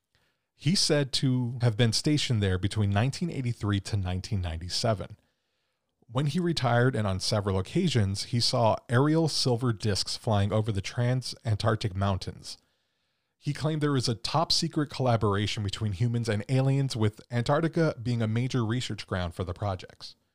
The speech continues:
He also said a group of scientists had gone missing for a week and came back terrified and refusing to speak. Then, at a camp near Marie Byrd Land, some dozen scientists disappeared for two weeks,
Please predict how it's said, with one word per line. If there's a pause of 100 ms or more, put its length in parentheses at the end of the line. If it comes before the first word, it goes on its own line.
(600)
He
also
said
a
group
of
scientists
had
gone
missing
for
a
week
and
came
back
terrified
and
refusing
to
speak. (1000)
Then,
at
a
camp
near
Marie
Byrd
Land, (500)
some
dozen
scientists
disappeared
for
two
weeks,